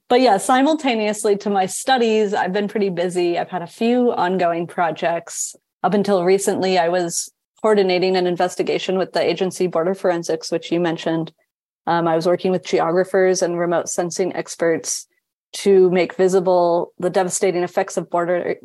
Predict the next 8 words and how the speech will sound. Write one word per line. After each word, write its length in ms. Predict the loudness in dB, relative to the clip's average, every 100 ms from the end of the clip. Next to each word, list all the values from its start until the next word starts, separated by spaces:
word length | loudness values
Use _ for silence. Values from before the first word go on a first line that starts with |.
| -6
of 160 | -6 0
bordering 400 | 2 2 2 0
in 100 | -2
the 80 | -4
Sahara, 600 | -4 0 0 2 0 -2
and 140 | -4
specifically 640 | -6 -8 -6 -4 -2 0 0
Niger. 560 | 2 0 0 0 0